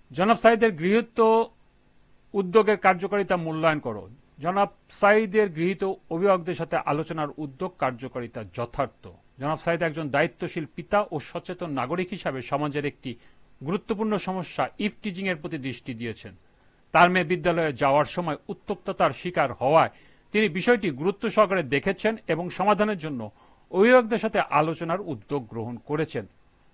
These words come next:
অনেক সময় পরিবার বা সমাজের লজ্জা বা ভয়ের কারণে উত্ত্যক্ততার মতো সমস্যা লুকিয়ে রাখা হয়, কিন্তু জনাব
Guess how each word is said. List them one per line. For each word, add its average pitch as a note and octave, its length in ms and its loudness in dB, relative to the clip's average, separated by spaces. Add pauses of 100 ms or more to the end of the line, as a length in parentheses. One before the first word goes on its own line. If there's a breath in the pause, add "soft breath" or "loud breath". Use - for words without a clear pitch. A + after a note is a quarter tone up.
(540)
অনেক G#3 200 2
সময় C4 200 6
পরিবার A3 440 2
বা G3 120 4
সমাজের F3+ 500 -2
লজ্জা D3 560 2
বা D#3 160 2
ভয়ের C3 340 -2
কারণে F3+ 440 0
উত্ত্যক্ততার F3+ 680 -6
মতো F3+ 180 -8
সমস্যা F3 500 -4
লুকিয়ে B2+ 420 -6
রাখা A2+ 200 -6
হয়, B2 240 -2
কিন্তু C3+ 320 -10
জনাব C#3 300 -2